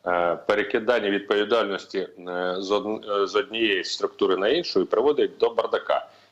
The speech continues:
А також приводить до намагання, е, і спроможності вкрасти гроші на потужних фортифікаційних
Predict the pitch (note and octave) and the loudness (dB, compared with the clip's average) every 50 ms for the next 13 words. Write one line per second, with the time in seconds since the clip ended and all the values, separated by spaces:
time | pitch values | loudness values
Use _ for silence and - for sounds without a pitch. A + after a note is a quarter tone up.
0 | _ - - F#2 - A#2 - - G3+ - - C3 C3+ D3 D3+ A#2+ A#2+ G#2 G#2+ A#2 | _ -2 -2 0 0 0 0 0 -2 -2 0 2 2 2 4 2 2 2 2 2
1 | A#2 A2 G#2+ G#2 G#2+ A2 A2+ A2 A2+ A2 D3 D#3 D3 B2+ G#2+ - - - G#2 G2+ | 4 4 2 0 0 -2 -2 0 0 -2 -2 -2 -2 -2 -2 -2 -4 -4 -2 -2
2 | G2 G2 F#2+ F#2+ F#2 F2+ F2 - G#2 - - - _ _ _ _ _ _ _ _ | 0 0 0 2 0 0 -2 -4 -10 -18 -20 -20 _ _ _ _ _ _ _ _
3 | _ - B2 - - - B2 B2 C3 D#3 D#3 - - G#2+ - - G#2+ - - - | _ -4 -4 -2 0 0 0 2 2 2 2 2 0 -2 -2 -2 -4 -2 0 2
4 | C3 B2 - - G#2+ F2 F#2+ C#3 E3+ E3 - - G2 F2+ G2 G#2+ G#2 G2 F#2+ F2+ | 2 2 2 0 0 0 0 0 -2 -2 -2 -4 -4 -4 -2 -2 0 0 0 0
5 | - - - - C#3+ C3 C3 A2 F#2 - - G2 - - - - - - - - | -2 -4 -2 -2 -2 -2 -2 -4 -4 -2 -2 -4 -2 -4 -4 -2 -4 -4 -2 0
6 | B2+ A#2+ A2+ G#2 - - | 0 2 2 0 -2 -4